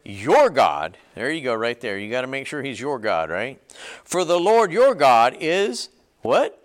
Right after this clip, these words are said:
"God of gods and Lord of lords,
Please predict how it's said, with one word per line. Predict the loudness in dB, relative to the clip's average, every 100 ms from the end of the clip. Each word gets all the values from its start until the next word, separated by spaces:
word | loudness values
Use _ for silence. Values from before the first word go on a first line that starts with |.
| _ -2
"God | 4 6 8 4 0
of | -6 0
gods | 2 2 2 -4 -14 -20 -20 -10 -2
and | -2 -2
Lord | -4 2 4 4 2 0
of | -4 0
lords, | 0 0 -2 -6 -12